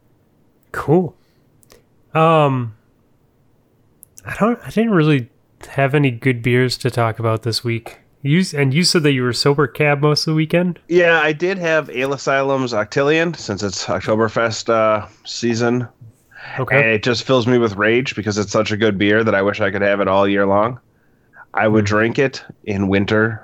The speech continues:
Speaker 2: I would drink it in spring. I would drink it in summer. Don't know
Speaker 1: Oh,
Speaker 2: why.
Speaker 1: what a thing.
Speaker 2: It has to be a fucking seasonal beer 'cause it's really damn good. So, there we go. Ale Asylum, Octillion.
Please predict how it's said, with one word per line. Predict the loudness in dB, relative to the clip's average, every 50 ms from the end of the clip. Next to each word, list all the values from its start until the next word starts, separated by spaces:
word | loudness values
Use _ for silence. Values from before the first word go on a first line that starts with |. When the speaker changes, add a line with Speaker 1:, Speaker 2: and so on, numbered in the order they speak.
| -10
Speaker 2:
I | -8 -6
would | -6 -6 -4
drink | -2 -2 -2 0 0
it | 0 0
in | 0 -2
spring. | -2 0 0 0 2 2 2 0 -2 -4 -4
I | -4 0
would | 0 2 2
drink | 2 0 0 0
it | -2 -2
in | -2 -4
summer. | -2 0 0 2 2 2 2 0 -2 -4 -10 _ _ _ -20 -20 -20 -20 -20 -20 -20 -20 -20 -20 _ _ _ _ _ _ -12 -6
Don't | -4 -2 0 2
know | 2 2 4
Speaker 1:
Oh, | 4
Speaker 2:
why. | 4 6 6 6 6 6
Speaker 1:
what | 4 4
a | 2
thing. | 2 2 2 2 2 0 -2 -4 -6 -8 -10 _ _ _ _ -12 -12 -12 -10 -12 -14 -16 -12 -8
Speaker 2:
It | -4
has | -2 -2 -2 -2 -4
to | -6 -4
be | 0 0 2 2 2 2 2 2
a | 0 -2
fucking | -2 -2 -2 0 0 -2 -2 -2
seasonal | -2 -2 0 0 0 0 0 0 0 0
beer | 0 0 0 0 0 0 0 -2 -4
'cause | -6 -6 -6 -4
it's | -6 -8 -10 -14 -6 0
really | 2 4 4 4 4
damn | 4 4 2 2 2 2
good. | 2 2 2 2 0 -2 -6 -12 _ _ _ _ _ _ _ _ _ _ _ _ _ _ _ _ _ _ _ _ _ -20 -20 _ _
So, | -4 -2 -2 0 0 -2 -6 -10 _ _ _ _ _ _ _ _ _ _ _ _ _ _ _ _ _ _
there | -8 -6 -6
we | -4 -4
go. | -2 -2 -2 -4 -6 -10 _ _ -4
Ale | -2 -2 0
Asylum, | 0 0 0 0 2 2 0 0 -2 -4
Octillion. | -4 -6 -6 -4 -4 -2 -2 0 -2 -2 -4 -6